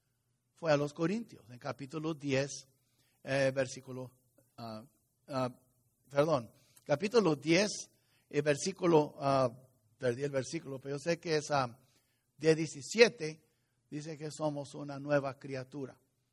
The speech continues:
Pero ahí mismo, poco antes, dice que todos compadeceremos ante la tribunal de Cristo.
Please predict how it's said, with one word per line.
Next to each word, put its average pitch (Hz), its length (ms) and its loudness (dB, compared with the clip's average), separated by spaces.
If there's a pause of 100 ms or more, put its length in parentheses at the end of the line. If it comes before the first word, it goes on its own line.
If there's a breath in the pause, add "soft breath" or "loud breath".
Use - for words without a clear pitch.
Pero 131 160 -2
ahí 170 160 6
mismo, 214 280 2
poco 226 300 6
antes, 160 340 2
dice 151 360 -6
que 135 160 -12
todos 147 360 -2
compadeceremos 131 1040 -12
ante 139 280 -6
la 135 120 -14
tribunal 127 500 -12
de 127 140 -18
Cristo. - 340 -20